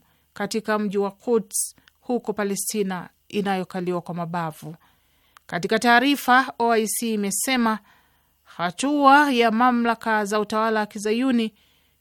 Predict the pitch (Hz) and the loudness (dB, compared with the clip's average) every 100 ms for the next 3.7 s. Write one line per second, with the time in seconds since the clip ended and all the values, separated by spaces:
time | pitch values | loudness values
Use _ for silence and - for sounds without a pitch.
0 | _ - 185 226 247 302 294 277 240 233 | _ -6 2 4 4 2 4 4 4 0
1 | 220 233 - 254 240 233 220 208 233 240 | -8 -8 -4 2 4 4 2 0 2 4
2 | 240 240 220 214 214 - 233 220 208 214 | 4 2 2 0 -2 0 0 0 -2 -2
3 | 208 202 - 254 233 220 | -4 -4 -4 -2 0 0